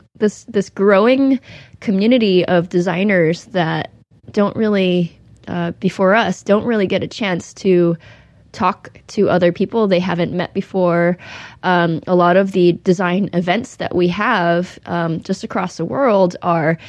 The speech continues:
hey, you see some notable speaker give a talk, and, and they're sort of talking at the audience. And although they can have a Q and A session, it's this power dynamic that's totally different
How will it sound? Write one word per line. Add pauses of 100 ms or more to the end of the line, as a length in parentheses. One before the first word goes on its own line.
(100)
hey,
you
see
some
notable
speaker
give
a
talk, (500)
and,
and
they're
sort
of
talking
at
the
audience.
And
although
they
can
have
a
Q
and
A
session, (460)
it's
this (400)
power
dynamic
that's (160)
totally
different